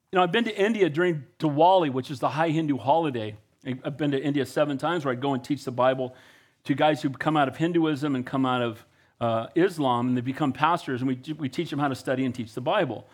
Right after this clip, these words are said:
Well, I was there during Diwali, and during Diwali, they literally have these gods. If you walk down the street, you're gonna walk by forty idols in a mile. I mean, they have all these little, and people are bowing, and they're putting, you know, little trinkets in there, and they're, they're worshiping these,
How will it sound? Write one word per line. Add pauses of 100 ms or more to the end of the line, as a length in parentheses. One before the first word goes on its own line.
(460)
Well,
I
was
there
during
Diwali,
and
during
Diwali,
they
literally
have (240)
these
gods.
If
you
walk
down
the
street,
you're
gonna
walk
by (500)
forty
idols
in
a
mile.
I
mean,
they
have
all
these
little,
and
people
are
bowing,
and
they're
putting, (320)
you
know,
little
trinkets
in
there,
and
they're, (220)
they're
worshiping
these,